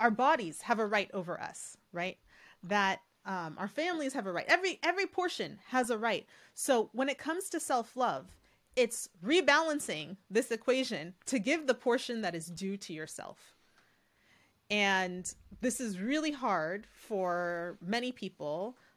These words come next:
um, particularly women, um, in general, Muslims, you know, being, if you're an immigrant or if you're, you know, of a non-dominant race,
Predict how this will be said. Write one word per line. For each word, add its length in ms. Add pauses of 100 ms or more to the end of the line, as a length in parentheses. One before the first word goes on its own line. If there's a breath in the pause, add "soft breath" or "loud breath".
(200 soft breath)
um, 560
particularly 720
women, 540 (180)
um, 720 (140)
in 200
general, 420
Muslims, 800
you 100
know, 160
being, 500
if 160
you're 120
an 80
immigrant 640
or 200
if 260
you're, 280
you 180
know, 220
of 160
a 40
non-dominant 720
race, 460